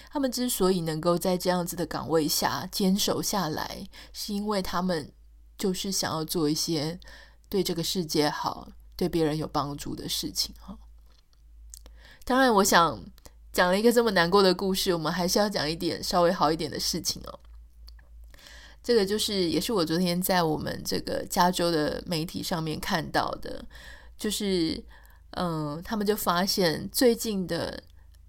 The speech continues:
流浪动物呢，哈，从流浪动物收容所被领养的动物的比率高很高，甚至有很多人想要去领养狗狗、猫猫的时候呢，甚至是蜥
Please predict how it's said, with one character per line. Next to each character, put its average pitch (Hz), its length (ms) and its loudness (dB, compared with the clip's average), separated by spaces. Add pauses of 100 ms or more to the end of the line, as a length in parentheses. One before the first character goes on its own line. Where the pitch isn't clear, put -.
流 180 260 6
浪 208 260 2
动 185 220 2
物 175 220 -2
呢， 151 200 -6
哈， 190 200 -4
从 180 200 -2
流 175 160 4
浪 220 160 2
动 214 160 2
物 202 120 0
收 220 240 2
容 185 180 2
所 - 420 -2 (160)
被 180 260 0
领 160 200 -2
养 170 200 0
的 147 160 -2
动 160 320 -2
物 160 120 -2
的 - 340 -4 (140)
比 151 160 0
率 175 360 -2
高 - 160 6
很 143 360 -6
高， 175 360 4 (460)
甚 240 240 2
至 240 80 0
有 220 100 6
很 226 140 0
多 175 100 0
人 170 160 4
想 180 180 4
要 165 60 6
去 202 180 0
领 160 260 -2
养 165 200 2
狗 156 140 2
狗、 156 160 -2
猫 175 160 0
猫 196 200 6
的 202 120 2
时 170 220 2
候 175 180 0
呢， 160 260 -4
甚 196 220 -4
至 202 100 -4
是 208 160 -6
蜥 202 240 -2